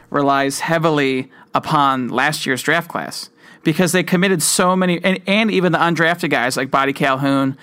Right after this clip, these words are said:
they, and Trevin Coley, they committed so much, so many resources and roster spots. I mean, they cut Joe Hayden.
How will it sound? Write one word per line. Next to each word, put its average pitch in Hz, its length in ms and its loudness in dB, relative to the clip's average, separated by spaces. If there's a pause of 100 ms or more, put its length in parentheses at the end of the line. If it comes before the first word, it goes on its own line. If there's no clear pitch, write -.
(340)
they, 151 240 0
and 147 380 -2
Trevin 143 340 0
Coley, 143 380 0
they 135 120 0
committed 160 440 0
so 180 420 0
much, 180 300 0 (120)
so - 220 0
many 185 180 2
resources 127 1000 -2 (260)
and 127 160 0
roster 131 400 0
spots. 110 400 -2
I 151 40 0
mean, 147 140 2
they 143 120 0
cut 185 260 -2
Joe 131 220 0
Hayden. 151 420 -2